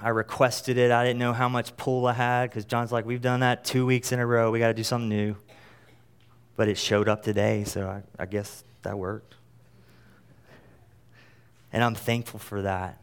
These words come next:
But the Pharisee and religion say, "I can earn it and I do deserve it." But the restless love of God says, "I couldn't earn it. I don't deserve it. Jesus,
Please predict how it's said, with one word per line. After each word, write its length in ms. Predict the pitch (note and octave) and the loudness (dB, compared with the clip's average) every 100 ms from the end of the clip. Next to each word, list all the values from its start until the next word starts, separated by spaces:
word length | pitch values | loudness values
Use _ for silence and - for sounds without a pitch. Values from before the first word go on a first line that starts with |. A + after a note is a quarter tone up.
| _ - | _ -10
But 160 | B2+ | -8
the 80 | C3+ | -8
Pharisee 640 | - D3+ D3+ D#3+ - E3 | -6 0 2 2 0 0
and 80 | D3 | 0
religion 400 | B2+ C3 C3+ D#3+ | 0 2 2 0
say, 480 | - - E3+ F3+ F3 - - - - - - | 0 4 6 4 2 -6 -20 -20 -20 -18 2
"I 380 | B2+ D3 D#3+ E3+ | 4 6 6 6
can 240 | E3+ D#3+ | 2 0
earn 260 | - D3 E3 | 2 4 4
it 260 | F3+ F3 - | 2 0 -8
and 160 | A2+ A#2 | -6 -2
I 240 | A#2+ C#3 | 2 4
do 180 | C#3 C3+ | 4 2
deserve 440 | C3 A#2 B2 B2 G2 | 2 4 4 4 0
it." 140 | - - _ _ _ _ _ _ _ _ _ _ _ _ - | -8 -14 _ _ _ _ _ _ _ _ _ _ _ _ -6
But 140 | A#2 | -4
the 80 | A#2+ | -2
restless 600 | G#2+ B2 C3 - C#3 - | 2 2 2 -2 -4 0
love 200 | C3 A#2 | 0 2
of 80 | G#2 | 2
God 400 | A2 G#2+ G2+ G2 | 2 4 2 -2
says, 500 | - G2+ G2 G2 - - | 0 2 2 0 -6 -6
"I 140 | G#2 G#2 | -4 -4
couldn't 580 | - - C#3 C#3+ D#3 - | -4 -4 0 2 0 -2
earn 180 | G#2+ F#2 | -4 -4
it. 300 | F#2 - - - _ _ _ _ _ _ _ _ _ _ _ _ - | -8 -12 -20 -20 _ _ _ _ _ _ _ _ _ _ _ _ -4
I 140 | G2 | -2
don't 580 | F#2+ G#2+ G#2 G2+ - - - _ _ _ _ _ _ | 0 0 0 -2 -8 -20 -20 _ _ _ _ _ _
deserve 380 | G2 F2 F2+ D#2+ | -10 -8 -8 -10
it. 100 | D2+ _ _ _ _ _ _ _ - | -18 _ _ _ _ _ _ _ -12
Jesus, 880 | - G#2 G#2+ F#2+ F#2 - - - | -6 -2 -2 -2 -8 -10 -10 -12